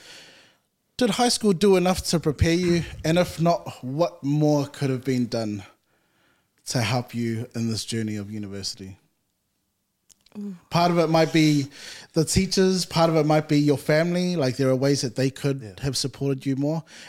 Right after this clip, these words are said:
Speaker 1: And I think the reason I ask this is because I imagine there's a lot of young men out there who want to go to study, and you're, you've come from high school, you're in there, and so your feedback, it's important. It really is.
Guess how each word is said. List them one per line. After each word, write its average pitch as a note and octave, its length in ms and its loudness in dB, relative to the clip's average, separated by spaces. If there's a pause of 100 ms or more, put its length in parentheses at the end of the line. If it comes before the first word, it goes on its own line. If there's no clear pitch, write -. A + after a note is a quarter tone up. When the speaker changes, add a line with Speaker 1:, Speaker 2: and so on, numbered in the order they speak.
Speaker 1:
And D#3+ 140 4
I E3 60 4
think F3 220 -2
the D#3+ 100 2
reason E3 240 4
I D3 60 4
ask D3 240 2
this C#3+ 180 -2
is C#3 60 -2
because C#3+ 340 0
I C#3 160 4
imagine C#3+ 400 4
there's C#3+ 180 2
a C#3 60 2
lot C3 160 2
of B2 180 0
young B2+ 220 2
men B2 160 0
out B2 180 -4
there B2+ 140 -2
who C3 160 -2
want B2+ 240 -2
to B2 80 -6
go A#2 100 -8
to A#2 80 -6
study, A2+ 380 -6 (420)
and B2 360 -2 (360)
you're, C3 420 0
you've B2+ 220 0
come D3+ 220 -2
from C3+ 180 -4
high C3 160 -2
school, C3+ 320 -2
you're B2 240 0
in C3+ 160 0
there, C3+ 300 0 (320)
and C3+ 160 -2
so D3+ 80 0
your C3 140 0
feedback, B2 760 -6 (160)
it's - 220 -6
important. C3 480 -6 (100)
It A2 180 -12
really B2+ 360 -4
is. A2 300 -6